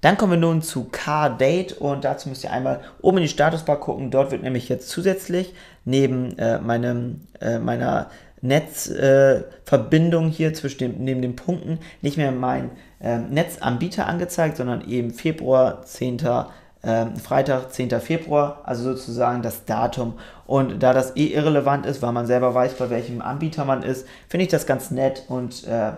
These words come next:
eine ganz nette und praktische Ergänzung für die Statusbar. Nun kommen wir auch schon zur letzten Tweak, nämlich zu Dai.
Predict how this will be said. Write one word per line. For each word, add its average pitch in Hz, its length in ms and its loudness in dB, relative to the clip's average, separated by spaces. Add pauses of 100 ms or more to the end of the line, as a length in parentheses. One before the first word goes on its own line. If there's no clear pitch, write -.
(120)
eine 123 160 -4
ganz 110 300 -6
nette 120 380 -6 (260)
und 160 160 4
praktische 135 720 0 (260)
Ergänzung 123 800 0
für 131 540 -2 (140)
die 120 260 -4
Statusbar. - 800 0 (1000)
Nun 165 120 4
kommen 170 200 4
wir 147 80 8
auch 143 80 6
schon 139 200 -2
zur 123 180 2
letzten 160 380 2
Tweak, - 220 -2
nämlich 127 300 -2
zu - 280 -8
Dai. 127 540 4